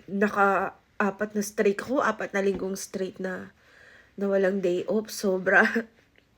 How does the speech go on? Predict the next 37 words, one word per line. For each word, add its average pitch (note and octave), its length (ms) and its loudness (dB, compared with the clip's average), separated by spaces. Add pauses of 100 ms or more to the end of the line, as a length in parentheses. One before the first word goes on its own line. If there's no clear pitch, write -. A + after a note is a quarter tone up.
(680)
Talagang G3+ 360 6
mahalin G3+ 320 4
natin F3 320 0
ang F3 80 -4
sarili F#3 320 0
natin, F#3 400 -2
nag-iisa F3 480 -2
lang F3 160 0
yung F3+ 240 -8 (640)
katawan G3 480 6
natin. F3+ 400 4
Kumbaga, F3+ 480 4
ano G3+ 240 2
pa G#3 80 6
yung F3+ 400 2 (320)
kinikita G3 480 2
mong F#3+ 160 -2
pera F3+ 320 6
kung A3 160 4
magkakasakit F#3 640 0
ka F#3 80 4
lang, G3 160 4
di G3 160 6
ba? F#3+ 320 0 (580)
Kaya G#3+ 400 8
sa G3 160 2
mga G3+ 480 6
O G3 160 8
F G#3+ 80 2
W G#3+ 480 6
dyan, G3+ 560 8
sa F#3 160 -4
mga F#3 160 0
T - 40 -12 (120)
F G3+ 80 -8
W G3 400 6
dyan, G3 560 4